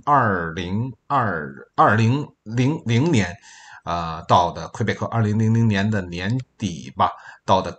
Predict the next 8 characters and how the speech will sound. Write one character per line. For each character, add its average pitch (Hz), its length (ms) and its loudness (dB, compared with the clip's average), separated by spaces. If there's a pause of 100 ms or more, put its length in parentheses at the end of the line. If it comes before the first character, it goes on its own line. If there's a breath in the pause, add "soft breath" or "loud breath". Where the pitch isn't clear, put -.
(120)
Quebec - 320 -4 (220)
Montreal。 104 460 0 (920 loud breath)
呃， 95 340 -2
二 135 260 4
零 117 260 2
零 110 240 -2 (180)
八 165 360 4
年 95 440 -2